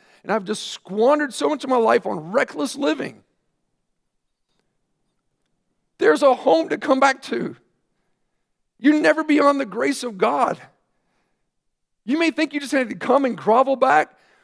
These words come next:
but the love of the Father is gonna meet you on the way back. He's gonna run and chase after you, and he's gonna rejoice over you, celebrate over you. So if you feel like you've made all these choices and you feel like, "I'm too immoral, I'm too irreligious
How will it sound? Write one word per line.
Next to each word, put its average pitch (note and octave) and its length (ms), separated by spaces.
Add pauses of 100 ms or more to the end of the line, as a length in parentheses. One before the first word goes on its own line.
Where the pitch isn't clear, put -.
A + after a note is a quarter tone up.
(160)
but C#4+ 220
the C4+ 80
love D4+ 320
of D#4+ 80
the D4 80
Father C#4 360
is B3+ 100
gonna B3 160
meet A#3+ 360
you C4 380
on B3 120
the A#3+ 60
way A#3+ 220
back. A3+ 440 (720)
He's C4+ 140
gonna - 140
run B3+ 280
and B3+ 140
chase C4 240
after A#3 340
you, F3 280
and A#3+ 100
he's F#3 100
gonna A3+ 140
rejoice G#3+ 560
over A3 320
you, F#3 440
celebrate C#4 640
over A3+ 320
you. F#3+ 460 (1800)
So B3+ 100
if C4 80
you C#4 80
feel E4 160
like D#4+ 180
you've B3+ 160
made C#4 160
all C4 200
these C#4+ 140
choices C4 280
and A#3 80
you A#3 80
feel A#3+ 100
like, F#3+ 140
"I'm D#3+ 180
too B3+ 220
immoral, G#3 640
I'm D#3 100
too A#3 240
irreligious G#3+ 720